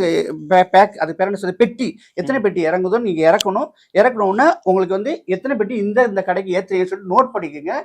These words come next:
Speaker 1: சாயந்தரம் ரெண்டாயிரம் ரூபாய் கொடுத்துருவேன்." சாயந்தரம் இல்ல, எட்டு மணிக்கு நீங்க வீட்டுக்கு போகும்போது ரெண்டாயிரம் ரூபாய் வாங்கிட்டு போலாம்னு சொல்லிட்டு மாசம் அறுபதாயிரம் ரூபாய் பெரிய சம்பளம்.
Speaker 2: ம்.
Speaker 1: ஆனா மனசு வந்து அங்க போலையே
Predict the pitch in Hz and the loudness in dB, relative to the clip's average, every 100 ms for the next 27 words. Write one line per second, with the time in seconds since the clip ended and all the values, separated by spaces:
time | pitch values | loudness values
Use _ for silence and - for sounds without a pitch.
0 | _ _ _ 185 190 226 214 165 170 170 | _ _ _ 0 2 2 0 4 4 4
1 | 202 160 139 - 156 147 180 254 269 233 | 2 -4 -18 -8 -6 -2 2 4 4 0
2 | 143 - _ _ - 196 208 277 294 247 | -4 -10 _ _ -2 -2 0 0 0 0
3 | 196 220 190 185 226 170 170 180 160 151 | 0 0 0 0 -2 0 0 0 -4 -8
4 | 151 139 131 - _ _ - 240 254 202 | -12 -12 -14 -20 _ _ 0 2 2 2
5 | 190 190 262 254 302 302 185 175 147 - | 2 2 2 0 2 2 0 0 0 -2
6 | _ 160 147 285 269 220 302 269 254 247 | _ -8 2 4 6 4 4 2 2 2
7 | 226 226 254 262 190 147 | 0 2 6 6 4 -2